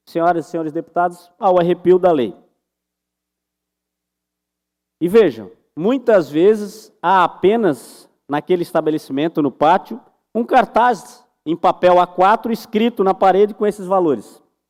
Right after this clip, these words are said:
E muitas pessoas que relataram que sequer receberam um recibo,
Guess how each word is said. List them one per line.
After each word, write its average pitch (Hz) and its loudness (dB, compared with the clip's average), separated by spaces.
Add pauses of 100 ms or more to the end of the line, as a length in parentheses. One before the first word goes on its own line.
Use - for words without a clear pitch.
(640)
E 226 -4
muitas 202 -2
pessoas 180 -4
que 175 -2
relataram 180 0
que 175 -10
sequer 175 -4
receberam 170 -4
um 175 -2
recibo, 170 -8